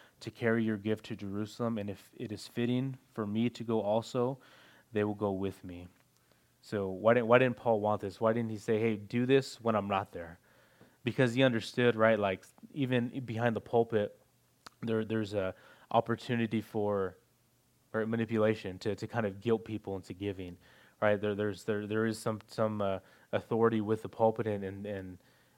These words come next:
with that comes a, a huge responsibility. There needs to be humility, but some, you know, some abuse that, right? And Paul's like, "That, I don't wanna do that. I don't want, I don't wanna come here and guilt people into giving." That's, that's, that was never his thing.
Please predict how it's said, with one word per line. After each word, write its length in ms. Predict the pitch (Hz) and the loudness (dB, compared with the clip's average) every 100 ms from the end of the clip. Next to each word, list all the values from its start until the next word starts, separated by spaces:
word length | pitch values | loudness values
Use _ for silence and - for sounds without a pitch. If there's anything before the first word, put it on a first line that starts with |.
| _ - | _ 0
with 240 | 107 107 | 0 4
that 200 | 110 101 | 2 2
comes 320 | - 107 101 | -2 -4 -2
a, 140 | 101 - | -4 -6
a 40 | |
huge 240 | 90 107 98 | -6 -8 -8
responsibility. 800 | - 107 95 98 107 107 95 | -2 -2 -2 0 2 2 0
There 120 | 95 101 | -4 -6
needs 180 | 101 | -8
to 60 | 98 | -8
be 80 | 98 | -10
humility, 500 | 95 98 104 107 104 | -8 -2 0 0 -2
but 200 | 95 - | -8 -6
some, 300 | 107 104 101 - - _ _ - | -4 -4 -6 -14 -20 _ _ -12
you 80 | 104 | -12
know, 60 | 101 | -4
some 180 | 123 | -2
abuse 280 | 110 110 123 | -2 -2 -4
that, 200 | 92 87 _ _ _ _ - | -6 -8 _ _ _ _ 4
right? 160 | 110 | 6
And 100 | 110 | 6
Paul's 300 | 107 113 113 | 4 6 6
like, 140 | 107 104 | 4 4
"That, 200 | 113 113 | 4 4
I 60 | |
don't 140 | 117 113 | 2 2
wanna 200 | 117 104 | 2 0
do 180 | 110 110 | 0 0
that. 160 | 95 107 | 0 0
I 80 | |
don't 160 | 113 113 | 0 2
want, 340 | 117 113 - | 2 0 -2
I 120 | 123 113 | -2 0
don't 100 | 117 | 2
wanna 160 | 110 | 0
come 220 | - 117 | 0 -4
here 180 | 110 117 | -2 -2
and 200 | 101 95 110 | -2 -8 -10
guilt 220 | 110 117 - _ - | 0 0 0 _ -12
people 320 | 117 107 104 | -10 -6 -6
into 180 | 98 95 | -6 -8
giving." 440 | 95 98 92 95 | -6 -6 -6 -8
That's, 200 | 95 - | -8 -6
that's, 220 | 107 101 - | -6 -6 0
that 120 | 113 | 0
was 140 | 104 107 | 0 0
never 220 | 107 104 | -2 -2
his 220 | 101 92 | -8 -8
thing. 320 | 110 110 107 | -4 -4 -4